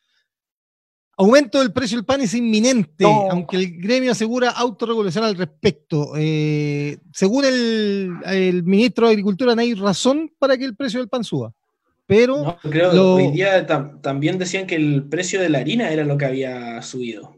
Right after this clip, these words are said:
Speaker 3: pero se pensaba por la baja del petróleo, era eso lo que se hablaba de la autorregulación. La harina va a subir, pero va a bajar el petróleo, entonces no debería alterarse tanto el precio del pan,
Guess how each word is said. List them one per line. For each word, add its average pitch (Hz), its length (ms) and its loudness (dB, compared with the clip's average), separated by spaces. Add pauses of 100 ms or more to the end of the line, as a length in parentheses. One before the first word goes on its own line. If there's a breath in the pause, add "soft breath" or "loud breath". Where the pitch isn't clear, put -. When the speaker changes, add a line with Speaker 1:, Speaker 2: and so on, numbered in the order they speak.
(100)
Speaker 3:
pero 208 420 0
se - 120 -14 (180)
pensaba 143 420 -4
por 180 160 -4
la 151 120 0
baja 151 260 -4
del 147 180 -6
petróleo, 135 500 -6
era 143 200 -4
eso 196 200 -6
lo 165 140 -6
que 160 140 -6
se 151 120 -10
hablaba 156 360 -2
de 156 80 -4
la 147 80 -2
autorregulación. 151 1000 -4 (440 soft breath)
La 139 120 -4
harina 180 260 0
va 180 80 0
a - 40 -4
subir, 175 320 -8
pero 180 160 -4
va 165 60 0
a 165 120 2
bajar 160 160 -4
el 156 140 -6
petróleo, 165 420 -2
entonces 156 300 -6
no 156 100 -2
debería 151 560 -2 (300 loud breath)
alterarse 151 600 -2
tanto 165 320 -2
el 160 140 -4
precio 165 320 -4
del 156 300 -4
pan, - 360 -6